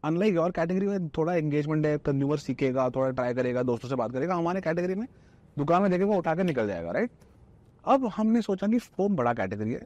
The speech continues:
White foam in a red and black or a blue, blue and black can decades से बिक, बिक रहा है, राइट?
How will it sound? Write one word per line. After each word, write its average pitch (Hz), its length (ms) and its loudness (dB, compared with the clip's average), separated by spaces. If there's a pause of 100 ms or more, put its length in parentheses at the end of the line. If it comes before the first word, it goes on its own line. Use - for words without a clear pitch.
(760)
White 156 380 2
foam 190 420 0
in 185 140 0
a 170 100 2
red 135 280 2
and 151 140 -2
black 139 160 0
or 165 160 -2
a 160 60 0
blue, 131 260 -2
blue 131 260 0
and 151 100 0
black 143 180 -4
can 180 280 -2
decades 135 380 0
से - 140 -2
बिक, 117 200 -4
बिक 117 220 -4
रहा 98 120 -6
है, 92 100 -14 (180)
राइट? 98 140 -8